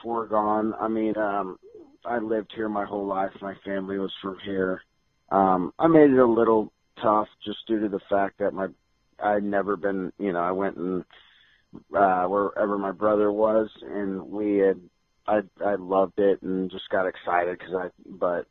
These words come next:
and when it was all said and done, you know, being here and being home with family and, uh,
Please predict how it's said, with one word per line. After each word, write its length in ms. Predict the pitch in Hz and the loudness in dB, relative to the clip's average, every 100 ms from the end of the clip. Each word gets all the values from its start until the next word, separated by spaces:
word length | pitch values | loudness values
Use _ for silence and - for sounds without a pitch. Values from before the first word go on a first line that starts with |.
| _ | _
and 120 | - 113 | -4 0
when 120 | 117 | 2
it 60 | |
was 160 | 117 107 | 2 4
all 200 | 113 104 - | 6 4 0
said 80 | 113 | -4
and 120 | 101 95 | -4 -2
done, 420 | 101 107 104 87 _ _ _ _ _ _ _ | 0 0 -2 -8 _ _ _ _ _ _ _
you 120 | 107 | -6
know, 380 | 107 104 101 98 _ _ _ _ | 0 2 2 -2 _ _ _ _
being 280 | 127 113 107 | -2 0 0
here 240 | 104 107 | -2 -2
and 100 | 98 | -2
being 200 | 98 98 87 | -4 -4 -4
home 340 | 98 98 95 | -2 -2 -2
with 120 | 90 - | -8 -8
family 500 | 104 95 92 92 90 | -4 -4 -4 -6 -6
and, 180 | 87 85 - - _ - | -6 -8 -12 -20 _ -4
uh, 340 | 92 87 85 | 0 0 -2